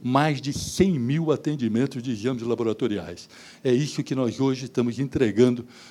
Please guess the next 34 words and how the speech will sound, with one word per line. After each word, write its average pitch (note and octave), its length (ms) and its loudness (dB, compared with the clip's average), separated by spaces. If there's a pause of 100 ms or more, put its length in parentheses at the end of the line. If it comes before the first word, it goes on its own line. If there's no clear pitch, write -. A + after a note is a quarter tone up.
para A2+ 140 0
a - 20 0
sociedade G#2+ 640 -2
do G2+ 60 -6
estado G2+ 340 -4
de F#2+ 80 -10
São G2+ 220 -4
Paulo. E2 240 -10 (1200)
Essa A2+ 260 -4 (800)
nova C3+ 320 4
realidade. A#2 840 4 (340)
Junto F3+ 300 2
com C#3+ 100 4
isso, - 320 -2 (340)
vamos C#3+ 220 2
estar C#3 180 2
aqui C3 200 -2
hoje C3 260 0
também, C3 500 4 (360)
que A#2+ 100 -6
nós B2 240 0
assinamos, B2 800 -2 (400)
é, G#2+ 120 -6
agora B2+ 420 2
também, C3 400 -2 (1200)
convênio D3+ 460 2
para D3+ 140 0
abertura D3+ 440 2
de C3+ 120 -2
novos C#3 440 -2
leitos C#3+ 340 -2
no C#3+ 120 -6
Hospital D3 340 -4
Heliópolis. A#2+ 760 2